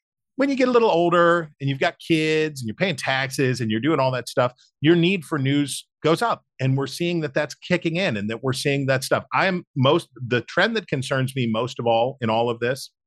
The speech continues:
is that according to the Pew Research, that ten years ago, there were only three percent of Americans who said they consumed no news in the previous week.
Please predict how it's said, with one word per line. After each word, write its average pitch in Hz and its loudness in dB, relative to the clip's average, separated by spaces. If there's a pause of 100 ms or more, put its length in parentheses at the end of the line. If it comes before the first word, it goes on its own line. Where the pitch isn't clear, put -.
(880)
is 113 0
that 110 0
according 151 0
to 131 -4
the 104 -6
Pew 123 0 (340)
Research, 107 -2 (300)
that 117 0
ten 233 2
years 151 0
ago, 101 -2 (560)
there 131 4
were 139 4
only 135 0
three 170 0
percent 143 0
of 120 -8
Americans 110 -4
who 113 -8
said 104 -2
they 98 -4
consumed 101 -2
no 139 4
news 120 0
in 101 -4
the 90 -6
previous 98 -4
week. - -12